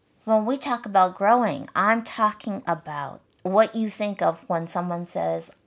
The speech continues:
"Are you thriving?" So everyone's definition of success is a little different. But when I talk about wellness, let's go back to what the eight dimensions are. There's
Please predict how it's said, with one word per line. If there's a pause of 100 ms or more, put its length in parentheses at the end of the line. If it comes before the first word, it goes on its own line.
(100)
"Are
you
thriving?" (1120)
So
everyone's
definition
of
success
is
a
little
different. (360)
But
when
I
talk
about
wellness, (160)
let's
go
back
to (100)
what (320)
the
eight
dimensions
are. (460)
There's